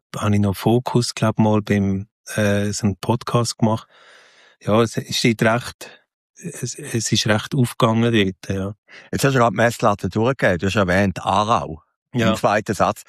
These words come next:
Speaker 2: machen wir in der Regel ja nie, das Aarau.
Speaker 1: Aha, doch, doch. Ich sag immer, in der Agentur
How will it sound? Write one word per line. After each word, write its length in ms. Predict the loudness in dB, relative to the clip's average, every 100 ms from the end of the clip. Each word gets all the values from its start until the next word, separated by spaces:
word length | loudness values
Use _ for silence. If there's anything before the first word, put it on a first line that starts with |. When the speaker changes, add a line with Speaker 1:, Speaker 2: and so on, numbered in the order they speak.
| -14 -4
Speaker 2:
machen 220 | -2 2
wir 80 | 2
in 60 |
der 100 | 2
Regel 200 | 0 0
ja 140 | -2 0
nie, 180 | 0
das 220 | 0 0 2
Aarau. 400 | 2 2 0 -6
Speaker 1:
Aha, 360 | -2 2 4 2
doch, 220 | 2 -2 0
doch. 260 | -4 -2
Ich 160 | -4 -2
sag 180 | 0 2
immer, 160 | 4 4
in 160 | 2
der 100 | 2
Agentur 400 | 0 0 2 2